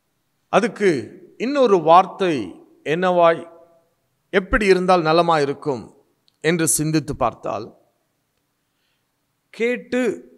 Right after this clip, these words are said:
என்ற ஒரு வார்த்தைக்கு கவனம் என்று நாம் எடுத்துக்கொண்டால், நீதிமான்கள்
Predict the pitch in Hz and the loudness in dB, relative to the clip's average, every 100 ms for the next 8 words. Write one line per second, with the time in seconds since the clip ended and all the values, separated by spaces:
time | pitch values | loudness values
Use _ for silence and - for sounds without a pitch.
0 | - 196 208 196 160 143 156 151 165 139 | -6 -2 0 0 0 0 0 0 -6 -10
1 | - 170 101 - - _ _ _ _ _ | -6 -4 -4 -10 -20 _ _ _ _ _
2 | _ _ _ _ 92 107 156 175 220 220 | _ _ _ _ -20 0 4 6 6 6
3 | 240 214 - - _ _ - 160 180 160 | 4 2 -8 -20 _ _ -4 -2 -2 0
4 | 156 120 110 - _ _ _ - 156 160 | 0 -2 -6 -18 _ _ _ -4 -4 -2
5 | 180 151 139 151 127 107 - - _ _ | -4 -4 0 4 4 2 -10 -20 _ _
6 | _ _ _ _ _ _ _ _ _ _ | _ _ _ _ _ _ _ _ _ _
7 | _ _ _ _ 160 165 294 285 254 190 | _ _ _ _ -4 2 4 4 2 2
8 | 208 214 190 147 330 | 2 2 0 0 -6